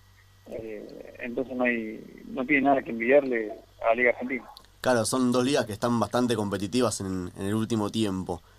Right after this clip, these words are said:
Speaker 2: Volviendo un poquito
Speaker 1: Sí.
Speaker 2: a lo, a lo anterior, al tema coronavirus y la isla-, la aislación, ¿alguno de tus compañeros ahí mexicanos que han vivido, te contaron algo del tema de la gripe A?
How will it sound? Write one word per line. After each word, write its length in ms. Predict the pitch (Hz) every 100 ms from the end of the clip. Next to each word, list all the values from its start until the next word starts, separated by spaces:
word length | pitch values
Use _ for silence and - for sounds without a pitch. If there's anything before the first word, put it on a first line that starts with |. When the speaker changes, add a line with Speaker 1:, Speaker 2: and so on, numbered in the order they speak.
| - - -
Speaker 2:
Volviendo 340 | 147 190 196
un 100 | 151
poquito 580 | 143 147 175 185 175 165
Speaker 1:
Sí. 40 | -
Speaker 2:
a 160 | 113 113
lo, 380 | 113 107 107
a 40 | 101
lo 60 | 110
anterior, 440 | 110 120 151 131
al 140 | 113
tema 220 | 117 120 110
coronavirus 960 | 107 110 101 120 120 113 107 101 -
y 480 | - 101 95 92 92
la 160 | 95 101
isla-, 200 | 101 -
la 100 | 113
aislación, 680 | 107 104 101 123 113 98 95 - - - _ _ _
¿alguno 280 | 131 160 208
de 80 | 175
tus 140 | 143
compañeros 960 | 139 131 127 139 165 175 180 180 - - -
ahí 280 | - 120 139
mexicanos 960 | 131 117 117 123 117 107 95 - - - _ _ - - _ -
que 240 | 123 123 - - - -
han 200 | 170 180
vivido, 500 | 160 175 220 170 127
te 80 | 113
contaron 320 | 120 156 156
algo 280 | 185 170 123
del 200 | 107 101
tema 240 | 131 123
de 80 | 101
la 100 | 98
gripe 320 | 95 120 98 117
A? 140 | 202